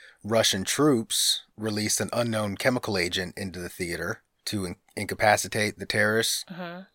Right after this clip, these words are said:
Speaker 1: And after several hours, all terrorists were killed or captured, and over two hundred civilians died from the gas.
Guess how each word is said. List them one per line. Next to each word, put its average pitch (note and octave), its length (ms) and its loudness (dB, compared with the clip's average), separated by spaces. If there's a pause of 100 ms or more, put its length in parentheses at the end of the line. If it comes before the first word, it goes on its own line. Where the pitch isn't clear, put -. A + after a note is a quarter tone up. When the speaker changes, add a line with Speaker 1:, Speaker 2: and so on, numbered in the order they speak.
(120)
Speaker 1:
And B2+ 120 2
after G#2+ 260 4
several A#2 400 6
hours, G#2+ 760 4
all C#3 180 8
terrorists A2+ 460 6
were G2 100 -4
killed A#2+ 280 0
or A#2 60 0
captured, F#2+ 600 2 (520)
and G2 120 -4
over F#2+ 220 0
two - 280 -2
hundred A#2+ 280 2
civilians F#2+ 520 -2
died F2+ 300 4
from F2 140 -6
the D#2 80 -10
gas. - 540 -6